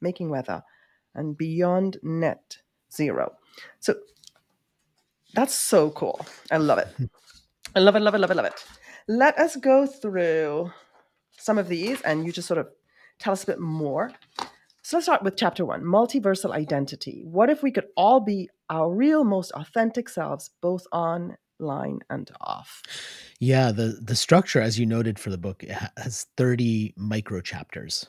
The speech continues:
Speaker 2: and each one explores an interesting aspect of the future, and then it also gives you some real actionable steps you can take for each one. And the first one that you mentioned, Multiversal Identity, was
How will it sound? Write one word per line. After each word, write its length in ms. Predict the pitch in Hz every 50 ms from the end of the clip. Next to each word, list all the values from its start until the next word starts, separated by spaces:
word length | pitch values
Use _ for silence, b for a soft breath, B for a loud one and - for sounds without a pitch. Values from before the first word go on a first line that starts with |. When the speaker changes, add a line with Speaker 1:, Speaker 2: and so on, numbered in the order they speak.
| _ _ _ _ -
Speaker 2:
and 180 | - 104 101 101
each 220 | 117 120 - -
one 220 | 127 113 107 104 101
explores 600 | 101 - - - - 101 95 90 90 87 87 85
an 100 | 92 82 -
interesting 460 | 95 101 - 110 - - - 92 -
aspect 400 | 82 92 95 - - 87 85 -
of 80 | 90 80
the 80 | 87
future, 340 | 90 - 165 170 170 - 120
and 140 | 101 95 92
then 100 | 92 92
it 100 | 95 - -
also 340 | - 95 92 92 - 104 92
gives 320 | 87 - 92 87 82 -
you 140 | 90 87 82
some 440 | 82 - - 90 85 85 82 82 87 _ -
real 240 | 90 90 90 92 - _ -
actionable 480 | 92 - - - - 117 95 85 90
steps 360 | - - - 87 85 - - -
you 80 | 85
can 140 | - 87 82
take 240 | - - 78 82 -
for 140 | - - 80
each 220 | 80 82 - -
one. 200 | - - - 92 _ _ B B B B B B B B B B B B B -
And 180 | 127 120 117
the 40 | 117
first 260 | - 196 226 - -
one 120 | 139 110 101
that 100 | 101 82
you 80 | 104
mentioned, 360 | 107 117 127 127 - - 95
Multiversal 720 | 92 104 110 113 - - 123 101 113 110 101 - 104 92
Identity, 600 | 90 87 82 - 104 107 110 - - - 85 80 80
was 640 | 80 82 87 90 90 90 87 90 87 - - -